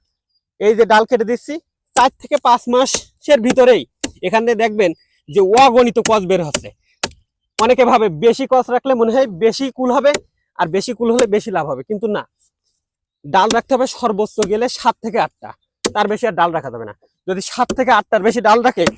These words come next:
তাহলে কুল হয়ে যাবে সব ছোট ছোট। আর কুল চাষে লাভ করতে গেলে আপনার দেখা যাচ্ছে ডাল রাখতে হবে গুণে বুঝে, আবার একটু বেশি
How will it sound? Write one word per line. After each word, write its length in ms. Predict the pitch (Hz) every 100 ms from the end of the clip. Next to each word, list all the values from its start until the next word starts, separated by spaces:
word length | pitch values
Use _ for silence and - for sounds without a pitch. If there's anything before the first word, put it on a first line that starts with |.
| _ _
তাহলে 200 | 196 220 -
কুল 120 | 202
হয়ে 120 | 208 214
যাবে 120 | 214 220
সব 100 | 247 -
ছোট 120 | 247 202
ছোট। 120 | 226 - _ _ _ _
আর 120 | 160 165
কুল 140 | 208 202 185 233
চাষে 260 | 226 277 302 - - _ _ _ _
লাভ 200 | 180 208 -
করতে 160 | 247 262
গেলে 120 | 254 302 _ _ _
আপনার 240 | 180 202 202 -
দেখা 140 | 202 226
যাচ্ছে 160 | 233 202
ডাল 120 | - 220
রাখতে 180 | 233 - 240
হবে 120 | 247 269 - - 170
গুণে 220 | 226 208 170
বুঝে, 240 | 196 156 - _ _ _ -
আবার 160 | 196 220
একটু 120 | - 208
বেশি 160 | 202